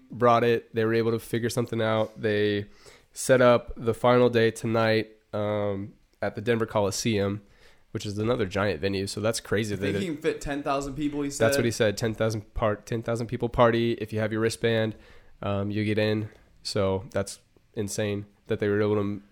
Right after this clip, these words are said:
Speaker 1: scramble and
Speaker 2: Some
Speaker 1: make
Speaker 2: people
Speaker 1: something
Speaker 2: would
Speaker 1: work.
Speaker 2: get, probably got pissed and cut the wristband off. I hope
Speaker 1: Probably.
Speaker 2: that didn't happen, but obviously
Speaker 1: I mean,
Speaker 2: they have ways to prove.
Speaker 1: Yeah,
Speaker 2: But
Speaker 1: yeah.
Speaker 2: yeah.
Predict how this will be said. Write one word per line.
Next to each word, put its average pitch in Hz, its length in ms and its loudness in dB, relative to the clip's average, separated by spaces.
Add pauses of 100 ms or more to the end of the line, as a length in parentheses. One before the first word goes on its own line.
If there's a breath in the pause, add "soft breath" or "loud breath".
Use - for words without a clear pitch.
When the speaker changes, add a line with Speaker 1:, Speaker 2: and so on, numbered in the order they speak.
Speaker 1:
scramble 107 380 0
and 101 60 2
Speaker 2:
Some - 60 0
Speaker 1:
make 107 80 4
Speaker 2:
people 202 180 2
Speaker 1:
something 147 140 2
Speaker 2:
would - 120 2
Speaker 1:
work. 135 100 0
Speaker 2:
get, - 180 -20
probably 147 280 -2
got 139 200 0
pissed 151 300 -2
and 117 140 -10
cut 156 280 -6
the 135 80 -2
wristband 120 480 -8
off. 131 380 -2
I - 60 -8
hope - 20 -6 (280)
Speaker 1:
Probably. - 0 -
Speaker 2:
that 139 260 2
didn't 123 180 -6
happen, 117 440 -4
but 107 240 -4
obviously 120 340 -2
Speaker 1:
I 113 40 2 (240)
mean, 107 100 -4
Speaker 2:
they 107 60 -14
have 120 180 -4
ways 113 260 -4
to 104 80 -10
prove. 135 580 0 (140)
Speaker 1:
Yeah, 95 160 0
Speaker 2:
But 90 60 0
Speaker 1:
yeah. 92 120 -2
Speaker 2:
yeah. - 140 -4